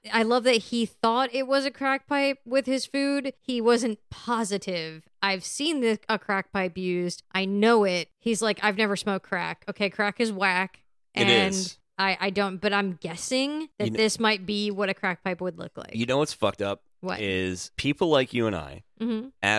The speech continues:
Speaker 2: absolutely know what a crack looks like from a thousand yards.
Speaker 1: A crack or a crack pipe?
Speaker 2: Both.
Speaker 1: Yes.
Speaker 2: But a crack pipe especially.
Speaker 1: Yes.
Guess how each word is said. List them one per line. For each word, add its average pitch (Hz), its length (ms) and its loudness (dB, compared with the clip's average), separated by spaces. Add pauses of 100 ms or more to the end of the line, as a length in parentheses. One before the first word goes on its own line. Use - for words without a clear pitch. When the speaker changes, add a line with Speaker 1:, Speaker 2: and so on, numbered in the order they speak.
(100)
Speaker 2:
absolutely 87 840 -2
know 120 280 4
what 113 140 2
a 104 40 -2
crack 101 300 0
looks 101 220 -2
like 90 360 0
from 101 140 -2
a 87 60 -2
thousand 85 380 -2
yards. - 360 -20 (140)
Speaker 1:
A 208 80 0
crack 220 480 0
or 208 80 0
a 185 60 -2
crack 180 260 -6
pipe? - 260 -8 (160)
Speaker 2:
Both. - 300 -2 (220)
Speaker 1:
Yes. 160 480 -6
Speaker 2:
But - 200 0
a - 60 -2
crack 110 300 2
pipe 78 260 0 (260)
especially. - 540 -6 (160)
Speaker 1:
Yes. 190 540 -6